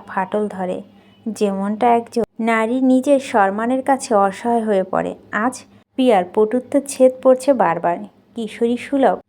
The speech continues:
প্রগল্ভতা লুকানো যাচ্ছে না কিছুতে। মনের ভিতর অনেকদিন যাবৎ শেকলবন্দি থেকে আজ কোমল তারা বিদ্রোহ করছে,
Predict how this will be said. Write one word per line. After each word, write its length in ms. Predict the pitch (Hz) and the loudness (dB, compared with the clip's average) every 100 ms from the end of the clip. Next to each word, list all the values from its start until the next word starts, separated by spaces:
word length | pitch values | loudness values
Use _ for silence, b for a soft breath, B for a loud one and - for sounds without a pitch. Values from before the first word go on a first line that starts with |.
| _ | _
প্রগল্ভতা 800 | - 226 226 247 247 262 269 247 | -4 -2 0 -2 -2 -4 -2 -2
লুকানো 500 | 202 202 202 233 247 | -2 -4 0 0 2
যাচ্ছে 360 | 233 202 202 - | 2 0 -2 -6
না 80 | 269 | -4
কিছুতে। 560 | 247 - 196 - 202 196 - | -4 -6 -10 -8 -10 -10 -10
মনের 380 | 220 214 220 226 | -6 -4 -2 -4
ভিতর 400 | 233 254 254 190 196 - | -2 0 2 0 -2 -8
অনেকদিন 540 | 202 202 208 214 247 | -4 -4 -4 -2 -2
যাবৎ 420 | 240 254 208 202 202 b b b | 2 0 0 -2 -6 b b b
শেকলবন্দি 1040 | - - 214 214 226 208 214 214 202 196 196 - b b b | -12 -4 -4 -2 -2 0 0 -2 -4 -8 -14 -16 b b b
থেকে 260 | - 254 247 | -8 -4 -2
আজ 320 | 208 - - - _ _ _ - | -4 -6 -12 -20 _ _ _ -4
কোমল 400 | 226 214 220 233 | -2 -2 -6 -4
তারা 380 | 247 226 196 - - b b b - | 0 0 -2 -6 -18 b b b -12
বিদ্রোহ 500 | 202 208 202 214 220 | -8 -8 -6 -6 -6
করছে, 520 | 214 - - - 208 | -8 -12 -12 -14 -16